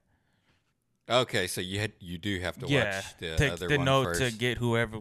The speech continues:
Speaker 2: yeah, to get
Speaker 1: Oh,
Speaker 2: whoever.
Speaker 1: okay.
Speaker 2: I mean, you don't gotta go back to the Pablo Escobar or the Cali Cartel. That was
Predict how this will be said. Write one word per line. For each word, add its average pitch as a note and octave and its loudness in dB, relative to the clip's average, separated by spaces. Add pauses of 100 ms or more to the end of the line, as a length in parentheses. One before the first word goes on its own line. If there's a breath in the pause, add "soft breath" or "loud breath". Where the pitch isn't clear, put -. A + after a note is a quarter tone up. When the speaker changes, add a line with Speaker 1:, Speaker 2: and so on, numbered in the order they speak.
Speaker 2:
yeah, G#2 -4
to - -12
get A2+ 0
Speaker 1:
Oh, - 0
Speaker 2:
whoever. A2 0
Speaker 1:
okay. A2 -4
Speaker 2:
I A#2+ 0
mean, C3 -4
you E3+ 2
don't G3 4
gotta D#3 6
go C3 6
back B2 6
to A#2+ -2
the G#2+ -2
Pablo A2+ 0
Escobar A2 0
or A2+ 2
the A2 -6
Cali A#2+ 2
Cartel. B2 0
That A#2+ 2
was A#2+ -2